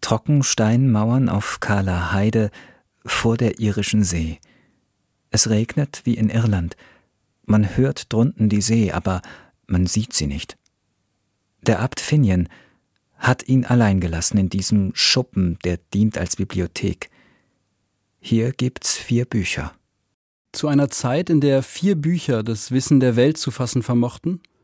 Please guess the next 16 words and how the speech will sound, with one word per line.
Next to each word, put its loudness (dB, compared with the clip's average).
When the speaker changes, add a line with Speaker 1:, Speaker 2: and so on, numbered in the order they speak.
Speaker 2:
wurde 2
das -2
Lesen 4
fast -4
zwangsläufig 0
zu -6
einer 2
mystischen 2
Erfahrung. -4
Michons 2
Literatur 0
ist -4
eine 2
Feier 0
dieser -2
ursprünglichen, 0